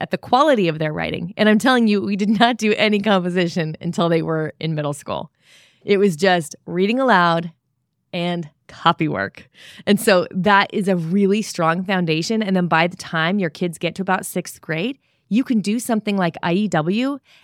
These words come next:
and it won't be as hard because they will know what good language sounds like. They will know what good language looks like. And so they can actually spend their energy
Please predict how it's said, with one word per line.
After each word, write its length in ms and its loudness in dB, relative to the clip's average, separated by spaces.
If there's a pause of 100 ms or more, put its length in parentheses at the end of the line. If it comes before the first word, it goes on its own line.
(100)
and 120 4
it 120 2
won't 300 -4
be 140 -2
as 120 -4
hard 540 -2
because 280 -2
they 180 0
will 280 -2
know 260 2
what 140 -4
good 100 -6
language 300 -2
sounds 300 -4
like. 220 -8 (260)
They 100 6
will 120 2
know 220 6
what 140 -2
good 140 -2
language 440 0
looks 500 -2
like. 400 -12 (320)
And 120 2
so 100 4
they 120 2
can 160 -2
actually 640 -2
spend 380 0
their 160 2
energy 680 -2